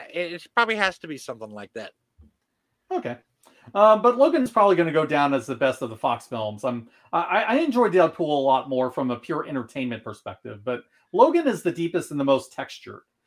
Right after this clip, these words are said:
Speaker 2: Uh, Hugh Jackman and Patrick Stewart are always great, and Dafne Keen as Laura holds her own with both of them, which is impressive.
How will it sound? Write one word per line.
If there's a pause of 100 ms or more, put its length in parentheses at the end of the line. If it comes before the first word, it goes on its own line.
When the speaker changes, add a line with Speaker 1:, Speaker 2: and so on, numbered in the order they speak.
(200)
Speaker 2:
Uh,
Hugh
Jackman
and
Patrick
Stewart
are
always
great, (280)
and
Dafne
Keen
as
Laura
holds
her
own
with
both
of
them,
which
is
impressive.